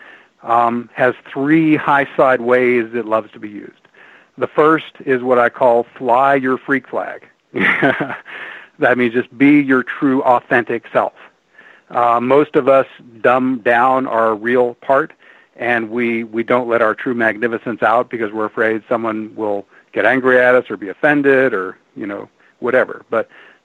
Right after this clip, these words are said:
with the first Uranus is, at the very least, admit to yourself what's unique and special and different about you as a human being.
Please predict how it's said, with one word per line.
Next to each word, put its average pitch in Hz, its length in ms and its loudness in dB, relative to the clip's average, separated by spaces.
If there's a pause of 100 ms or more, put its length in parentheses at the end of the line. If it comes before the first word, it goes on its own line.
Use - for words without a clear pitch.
(200)
with 117 320 0
the 117 80 -6
first 143 340 0
Uranus 127 560 0
is, 120 160 -2 (320)
at 135 160 0
the 139 80 2
very 147 380 4
least, 143 320 2
admit 135 420 0
to 156 60 -2
yourself 135 800 2 (460)
what's 131 340 -2
unique 131 520 0
and 120 200 -6
special 127 500 -2
and 117 140 -6
different 123 280 -2
about 113 320 0
you 117 160 -8
as 110 140 -4
a 113 80 -6
human 107 340 -10
being. 92 220 -10